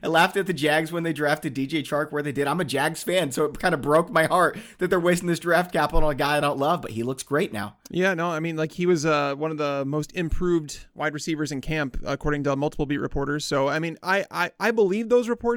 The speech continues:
Speaker 2: that he'd improved, but I still didn't think that Nick Foles was someone I wanted to attach myself to. And Gardner Minshew has turned into someone that might be better than Nick Foles. Like, honestly, I don't think Nick Foles would have looked this good in the Jaguars offense. I'm gonna be honest.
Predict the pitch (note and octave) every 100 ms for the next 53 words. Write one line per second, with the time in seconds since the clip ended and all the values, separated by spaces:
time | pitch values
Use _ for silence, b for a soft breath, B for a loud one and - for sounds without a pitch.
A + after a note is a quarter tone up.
0 | - E3 E3+ D#3 C#3 G3 B3 G#3+ D#3+ D3+
1 | E3 D3+ - F3+ E3 D3+ D#3+ D3+ D#3 D3+
2 | D3+ D3+ C#3 C#3+ C#3 C3+ C#3 C3 B2+ C#3
3 | C3+ E3 D#3+ F3+ F3+ G3+ G3+ - B B
4 | E3+ E3+ E3+ D#3+ C#3 F3+ A#3 F3 G#3+ -
5 | D#3 - F3+ F3+ F3+ D#3 F3 F3+ F3+ E3
6 | - D#3 G#3 D4+ F#3 E3 F#4 C#4 C3 C3
7 | - C#3 B2+ C3 D3+ F3 - B B B
8 | - C4+ D4 A3+ G3+ F#3 B3+ A3+ B3 A#3
9 | - A3+ G3+ G#3+ G3+ G#3 F3+ F#3 E3+ D#3
10 | E3 D#3 D#3+ D#3+ E3 - - D#3 D#3+ D#3+
11 | E3+ - -